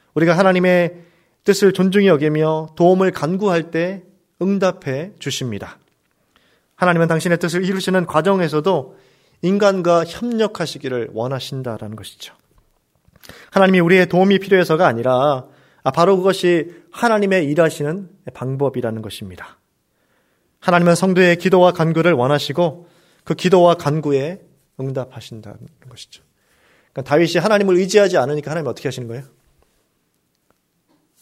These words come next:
그의 결정과 그의 의지를 존중하신다는 것이죠.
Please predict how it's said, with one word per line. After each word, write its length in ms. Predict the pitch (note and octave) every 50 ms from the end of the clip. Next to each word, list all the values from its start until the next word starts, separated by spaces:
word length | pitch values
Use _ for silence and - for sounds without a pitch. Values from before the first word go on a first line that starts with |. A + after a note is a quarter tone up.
| - -
그의 180 | - F3 E3+ D#3+
결정과 540 | E3+ C3+ D3+ D3+ - F3 E3+ D3+ D#3+ D3+
그의 200 | C#3+ D#3+ D3+ D3
의지를 600 | C#3+ C#3 C3+ - - D#3 D3 D#3+ F#3+ G3+ - - _ _ _ _ _ _ _ _ _ _ _ _ _ _ _ _ _ _ _ _ _ _ _ _ - C#3
존중하신다는 1040 | - - D#3+ E3+ F3+ F#3+ F#3 E3+ D3+ C3 C3 D3 C#3 - D3 C3 B2 G#2 F#2 E2 -
것이죠. 280 | - - _ _ _